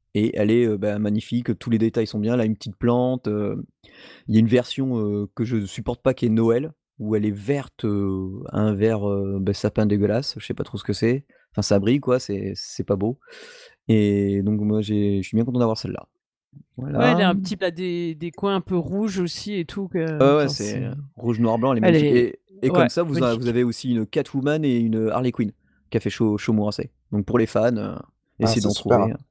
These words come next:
Speaker 1: Les, les boutiques ont, ont vraiment du mal à l'avoir. Moi, je vous ai dit, je l'ai précommandé, ça fait, ben, en deux mille dix-sept, donc, euh... Après, on peut en trouver sur eBay, mais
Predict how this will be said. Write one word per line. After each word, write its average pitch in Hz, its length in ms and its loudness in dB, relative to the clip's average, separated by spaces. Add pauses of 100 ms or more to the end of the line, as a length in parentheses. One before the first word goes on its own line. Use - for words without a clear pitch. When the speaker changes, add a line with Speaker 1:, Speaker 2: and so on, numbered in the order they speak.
(160)
Speaker 1:
Les, 123 180 6 (640)
les 110 120 -2
boutiques 135 340 -2
ont, 120 260 2
ont 123 120 2
vraiment 135 220 0
du 127 100 0
mal 131 160 2
à 123 40 2
l'avoir. 123 380 2
Moi, 117 160 0
je 110 40 -6
vous 113 100 -4
ai 117 40 0
dit, 135 180 -4
je 113 80 -6
l'ai 113 200 2
précommandé, 120 480 0
ça 123 100 -6
fait, 107 160 -4
ben, 104 220 -2
en 107 100 0
deux 110 80 2
mille 120 120 2
dix-sept, 127 280 0
donc, 107 240 -6
euh... 104 220 -6 (840)
Après, 139 160 2
on 156 140 4
peut 127 80 -2
en 123 100 0
trouver 135 180 -2
sur 131 140 -2
eBay, 139 200 0
mais 107 300 -6